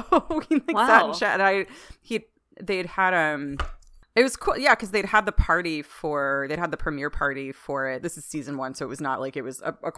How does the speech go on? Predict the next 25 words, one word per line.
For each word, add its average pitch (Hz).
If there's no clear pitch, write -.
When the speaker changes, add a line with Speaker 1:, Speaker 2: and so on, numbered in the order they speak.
Speaker 1:
portion 165
of 139
my 131
restaurant, 127
not, 131
like, 135
the 135
entire 127
buyout, 127
whereas -
where, 127
what -
probably 131
would 131
have 127
been, 127
like, 123
later 127
seasons. 120
Speaker 2:
Yeah. 160
Speaker 1:
And 127
so 170
I'd 135
seen 175
him, 131